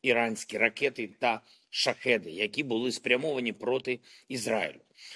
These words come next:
Увесь світ бачить, що таке справжній захист. Бачить, що це можливо. І весь світ побачив, що Ізраїль в цьому захисті був не наодинці.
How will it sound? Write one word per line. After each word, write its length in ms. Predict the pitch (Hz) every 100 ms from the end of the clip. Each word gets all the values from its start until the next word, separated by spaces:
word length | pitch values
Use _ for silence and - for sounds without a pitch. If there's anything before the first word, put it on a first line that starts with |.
| -
Увесь 340 | 120 151 139
світ 340 | - 143 131 120
бачить, 540 | 139 151 147 127 -
що 440 | - - - 170
таке 380 | 170 120 - 127
справжній 640 | - - 117 110 101 110
захист. 480 | 104 101 80 - - _ _ _ _
Бачить, 540 | 107 131 135 - 143
що 240 | - - 113
це 320 | - 139 135 - -
можливо. 600 | 123 131 127 123 95 73 _ - - -
І 80 | 117
весь 280 | 135 180
світ 360 | - 165 170 -
побачив, 600 | 175 143 143 110 - 95
що 140 | -
Ізраїль 440 | 110 101 117 139 151
в 80 | -
цьому 280 | 165 151
захисті 420 | 143 156 147 - 120
був 280 | 98 139 - _ _ -
не 220 | 120 143
наодинці. 800 | 147 147 147 120 107 82 -